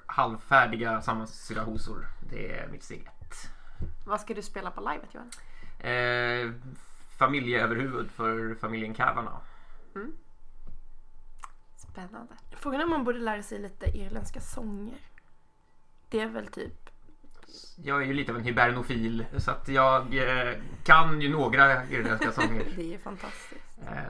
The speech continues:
Speaker 2: Ja.
Speaker 3: Du får lära mig dem sen.
Speaker 1: Det kan vi nog lösa.
Speaker 3: Ja.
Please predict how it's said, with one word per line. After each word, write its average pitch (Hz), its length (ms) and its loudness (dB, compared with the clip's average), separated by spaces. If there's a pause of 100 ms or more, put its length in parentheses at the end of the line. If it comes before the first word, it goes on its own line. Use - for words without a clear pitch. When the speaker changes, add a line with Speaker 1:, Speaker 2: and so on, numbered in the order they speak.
(100)
Speaker 2:
Ja. 202 240 -8 (160)
Speaker 3:
Du 208 120 -10
får 202 220 -6
lära 202 360 -6
mig 202 160 -12
dem 233 200 -12
sen. - 220 -14
Speaker 1:
Det 123 300 -6
kan 123 180 -6
vi 123 60 -8
nog 113 120 -6
lösa. 110 280 -4 (240)
Speaker 3:
Ja. 208 180 -6